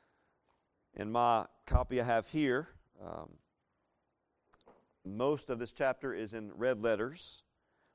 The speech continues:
And we're gonna see that this is a prayer of Christ. And as I just meditated on all twenty-six verses this week, um, I was thinking, what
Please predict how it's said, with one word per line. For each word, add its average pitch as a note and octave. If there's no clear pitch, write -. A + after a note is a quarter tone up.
And G2
we're A2
gonna A#2+
see D3+
that G#2+
this D3
is B2+
a G#2+
prayer A2
of G2
Christ. -
And G#2+
as B2
I B2
just A#2
meditated C#3+
on B2
all C3
twenty-six C3+
verses A2+
this G#2+
week, G#2
um, G2+
I A2+
was A#2
thinking, D#3
what D3+